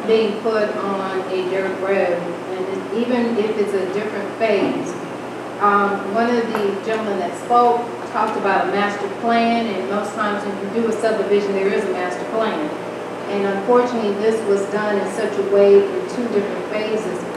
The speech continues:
But the first phase is on a paved road. And unfortunately,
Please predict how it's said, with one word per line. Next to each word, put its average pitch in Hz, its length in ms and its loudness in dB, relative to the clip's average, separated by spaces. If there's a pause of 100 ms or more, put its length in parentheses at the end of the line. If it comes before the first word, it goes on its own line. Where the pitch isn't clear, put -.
(220)
But - 120 -4
the 233 120 -2
first 277 300 4
phase 262 360 4
is 254 280 6
on 220 320 2 (100)
a 196 220 -2
paved 196 340 2
road. 190 340 0 (720)
And 202 280 0
unfortunately, 220 1000 2